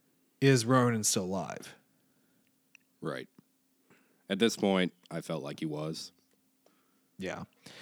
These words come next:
Speaker 1: Well, the very final part of this issue is that we do see uh, Lady Domina, who is kind of like the, the matriarch of the, the Tag family, and she
Speaker 2: Mm-hmm.
Speaker 1: is now after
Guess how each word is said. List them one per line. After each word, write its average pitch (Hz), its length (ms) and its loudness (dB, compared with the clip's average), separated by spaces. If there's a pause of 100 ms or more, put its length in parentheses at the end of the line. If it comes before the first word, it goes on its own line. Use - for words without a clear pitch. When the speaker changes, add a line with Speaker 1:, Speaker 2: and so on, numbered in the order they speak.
(960)
Speaker 1:
Well, 160 500 12
the 147 160 8
very 190 280 12
final 170 380 10
part 143 280 10
of 110 180 2
this 143 260 8
issue 127 400 6
is 120 160 6
that 123 140 6
we 117 120 2
do 120 180 4
see 113 480 4 (280)
uh, 113 160 2
Lady 131 360 10
Domina, 147 800 8
who 127 180 6
is 120 240 6
kind 127 220 4
of 113 100 2
like 113 280 4
the, 107 220 2
the 113 120 -4
matriarch 113 800 2
of 104 200 0
the, 104 120 4
the 101 220 -6
Tag 113 400 2
family, 123 680 4 (340)
and 117 220 4
she - 200 8
Speaker 2:
Mm-hmm. 127 80 12
Speaker 1:
is 110 120 6
now 110 280 6
after 98 520 -2